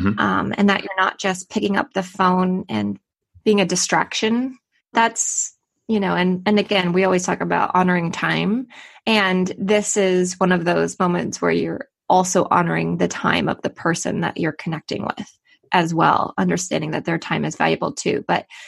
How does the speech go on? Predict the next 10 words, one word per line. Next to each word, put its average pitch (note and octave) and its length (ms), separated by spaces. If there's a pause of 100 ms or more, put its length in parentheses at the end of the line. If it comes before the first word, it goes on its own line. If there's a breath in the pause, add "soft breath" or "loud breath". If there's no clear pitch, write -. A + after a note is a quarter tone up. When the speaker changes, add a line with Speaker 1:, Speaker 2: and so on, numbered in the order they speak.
(180 loud breath)
Speaker 2:
is C4 220
there C4+ 260
a A#3 120
world G#3 640 (160)
where G3+ 540 (1500)
relationships A3+ 920 (120)
don't G3+ 600
matter G3+ 640 (360)
in A#3 240
this - 560